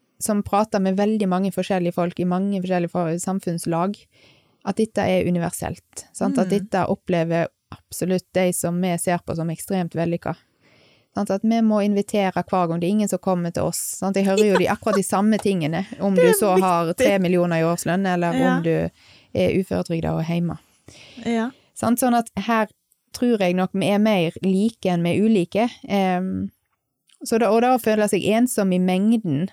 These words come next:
Speaker 1: at, eh, jeg er her, men jeg har ingen venner her.
Speaker 2: Mm.
Speaker 1: Men prøv å tenke at du har en assosiasjon, altså at du hører til, eh,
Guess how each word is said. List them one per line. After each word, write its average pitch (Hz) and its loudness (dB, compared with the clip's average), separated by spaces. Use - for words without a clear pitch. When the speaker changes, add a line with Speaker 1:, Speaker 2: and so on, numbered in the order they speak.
Speaker 1:
at, 202 -2
eh, 190 2
jeg 214 0
er 185 2
her, 165 -2
men 175 0
jeg 196 2
har 190 2
ingen 196 2
venner 180 0
her. 170 -4
Speaker 2:
Mm. 202 -4
Speaker 1:
Men 226 2
prøv 254 0
å 220 2
tenke 220 0
at 196 0
du 202 2
har 208 2
en 196 0
assosiasjon, 202 -2
altså 214 -4
at 202 -6
du 202 0
hører 208 -2
til, 170 0
eh, 180 -4